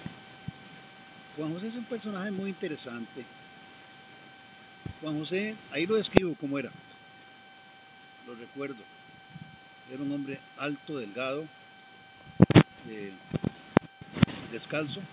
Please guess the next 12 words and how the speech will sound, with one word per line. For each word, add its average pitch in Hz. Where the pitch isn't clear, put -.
con 123
los 120
pantalones 131
como 127
a 113
media 143
pierna, 156
con 135
un 156
sombrerillo 156
viejo 147
y 107